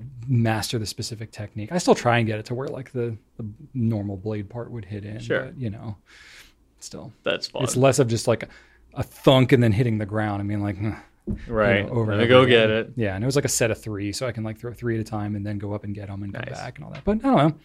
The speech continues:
Speaker 1: still enjoying it. While it's, like, ninety-five degrees out and I'm just,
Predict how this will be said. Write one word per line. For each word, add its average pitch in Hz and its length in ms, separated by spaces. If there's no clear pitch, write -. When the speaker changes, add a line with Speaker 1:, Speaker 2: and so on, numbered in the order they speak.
Speaker 1:
still - 180
enjoying 117 320
it. 143 120
While 120 220
it's, 110 100
like, 110 160
ninety-five 110 760
degrees 101 360
out 104 160
and 104 100
I'm 104 120
just, 101 240